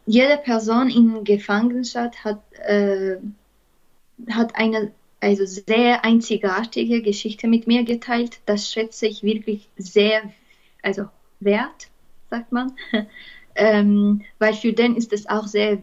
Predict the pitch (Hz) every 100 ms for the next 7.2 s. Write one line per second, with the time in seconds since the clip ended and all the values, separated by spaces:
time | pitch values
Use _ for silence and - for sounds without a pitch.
0 | - - 202 202 202 208 202 - 196 233
1 | 254 190 180 196 190 202 202 202 - 196
2 | 190 - 226 - 247 254 233 226 - 254
3 | 269 240 233 240 294 - 214 - 220 285
4 | 269 214 196 208 208 - 214 226 233 233
5 | 226 233 233 - - 202 202 - 233 233
6 | 208 190 202 202 _ _ - 202 202 208
7 | 208